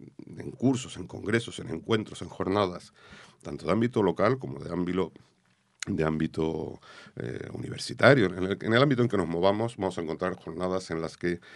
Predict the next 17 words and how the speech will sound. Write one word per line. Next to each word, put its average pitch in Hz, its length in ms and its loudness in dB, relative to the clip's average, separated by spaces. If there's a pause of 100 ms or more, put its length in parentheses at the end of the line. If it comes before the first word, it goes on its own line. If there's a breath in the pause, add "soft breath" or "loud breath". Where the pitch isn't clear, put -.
(380 loud breath)
eh, 80 300 -2
bajo 87 280 0
un 98 220 2
título, 92 500 2 (560 soft breath)
encontramos 82 640 -2
cosas 87 320 -6
que - 140 -18
realmente 78 440 -4
uno, 80 380 -4 (480 soft breath)
eh, 82 140 -10
se - 160 -6
pregunta 80 400 -8
si - 140 -10
bajo - 260 -14
ese 78 160 -8
título, 80 840 -8 (440 loud breath)
eh, - 400 -18